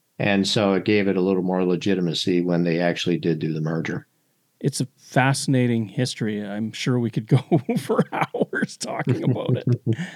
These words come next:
Speaker 1: Yeah, I mean, the N F L is over a hundred years old, so there's a, there's a lot to unpack. And then obviously you've got pro football prior to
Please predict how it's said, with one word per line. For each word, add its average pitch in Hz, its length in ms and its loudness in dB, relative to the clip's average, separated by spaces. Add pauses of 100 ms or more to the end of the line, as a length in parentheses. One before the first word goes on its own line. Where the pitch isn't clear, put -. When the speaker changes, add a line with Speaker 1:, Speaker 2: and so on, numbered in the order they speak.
(580)
Speaker 1:
Yeah, 104 360 2 (100)
I 101 80 0
mean, 98 240 2
the 87 80 0
N 92 200 0
F 101 120 -2
L 117 80 4
is 107 100 2
over 110 240 4
a 110 60 2
hundred 113 220 2
years 110 280 4
old, 101 360 2
so 95 260 0
there's 98 260 0
a, 92 280 0
there's 95 220 0
a 85 60 0
lot 101 340 0
to 117 120 2
unpack. 104 480 2
And 92 100 -2
then 90 280 -2 (360)
obviously 95 420 0
you've 95 120 0
got 92 240 -2
pro 98 160 0
football 98 400 -2
prior 98 480 2
to 87 260 -2